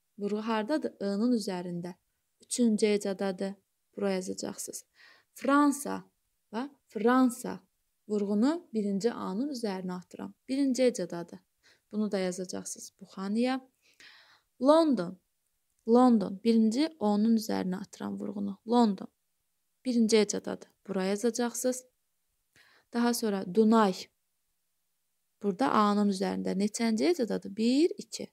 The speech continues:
İkinci ecədadır. Bura yazacaqsınız. Genosid. Vurğu i-nin üzərindədir. Bu da üçüncü ecədadır. Bura yazacaqsınız genosid sözün. Üçə. Printer.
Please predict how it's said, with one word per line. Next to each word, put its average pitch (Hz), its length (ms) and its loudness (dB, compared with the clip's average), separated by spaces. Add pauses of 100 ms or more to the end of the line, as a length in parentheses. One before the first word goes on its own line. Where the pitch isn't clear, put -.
(140)
İkinci 220 400 0
ecədadır. 202 520 -6 (600)
Bura 190 160 -4
yazacaqsınız. 240 800 -4 (640)
Genosid. 240 680 4 (800)
Vurğu 220 260 4 (100)
i-nin 226 320 4
üzərindədir. 196 640 -2
Bu 349 80 0
da 349 80 -2
üçüncü 226 400 -4
ecədadır. 196 520 -6 (260)
Bura 226 220 4
yazacaqsınız 196 680 -4
genosid 190 400 -8
sözün. 101 440 -8 (420)
Üçə. 190 280 -8 (1700)
Printer. 254 640 0